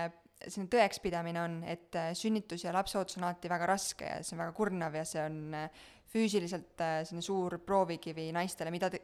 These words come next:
see kindlasti ongi, aga sinu puhul on lihtsalt hea näide see, et see ei,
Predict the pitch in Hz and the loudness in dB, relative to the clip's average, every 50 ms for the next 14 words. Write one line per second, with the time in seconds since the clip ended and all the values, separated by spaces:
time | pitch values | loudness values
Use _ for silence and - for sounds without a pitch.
0 | - - - 208 - 233 240 226 165 180 - - 190 208 226 208 170 - - - | -8 -8 -8 -2 2 4 4 4 4 2 0 2 4 4 4 4 2 -2 -4 -4
1 | 185 - - - - - - - - - _ _ _ _ - 180 180 170 185 185 | -6 -6 -10 -18 -20 -20 -20 -20 -20 -20 _ _ _ _ -4 -2 0 0 0 0
2 | 220 214 214 202 - 185 190 175 175 175 175 185 180 - - - 196 208 185 175 | 2 2 2 0 0 -2 -4 -2 -2 -2 -4 -4 -6 -8 -6 -4 -2 0 2 2
3 | 170 165 170 180 190 196 196 190 180 170 170 156 156 175 175 - - 180 170 160 | 2 2 0 0 0 0 -2 -2 -2 -4 -4 -4 -4 -6 -6 -6 -4 -2 -2 -4
4 | - - _ - - - - - 190 175 175 170 | -6 -10 _ -18 -16 -12 -8 -4 -4 -2 -2 -2